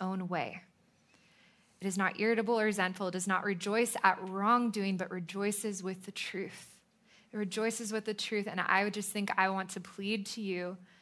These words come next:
like, if you are in a relationship and you have deep hidden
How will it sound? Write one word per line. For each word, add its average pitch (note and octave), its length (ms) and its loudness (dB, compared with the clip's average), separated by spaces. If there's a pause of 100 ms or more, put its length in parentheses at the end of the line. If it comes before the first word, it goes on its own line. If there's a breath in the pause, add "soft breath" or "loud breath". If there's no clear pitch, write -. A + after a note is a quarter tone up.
(280 soft breath)
like, F#3+ 260 -2
if G3+ 180 -4
you G#3 220 0
are C4+ 160 2
in C4+ 80 2
a A#3 60 2
relationship F#3 880 -2
and F#3+ 160 -4
you F#3+ 160 -4
have G#3 360 -2
deep G3 300 -8 (200)
hidden F#3+ 600 -4